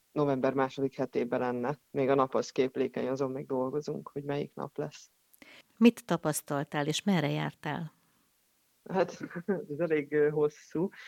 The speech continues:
Speaker 1: Én Rómába jártam, ez egy római magyar akadémiának egy, ö, nagy múltra visszatekintő ösztöndíja, ami kezdetben több éves volt, aztán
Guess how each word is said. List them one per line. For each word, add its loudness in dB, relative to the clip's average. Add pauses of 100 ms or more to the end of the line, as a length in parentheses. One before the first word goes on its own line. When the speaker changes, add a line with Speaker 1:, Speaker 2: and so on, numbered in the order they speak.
(220)
Speaker 1:
Én 4
Rómába 4
jártam, -4
ez -4
egy 0
római 0
magyar -2
akadémiának -4
egy, -8
ö, 0 (480)
nagy 4
múltra 2
visszatekintő -4
ösztöndíja, 2
ami 4
kezdetben 4
több -2
éves 2
volt, 2
aztán 2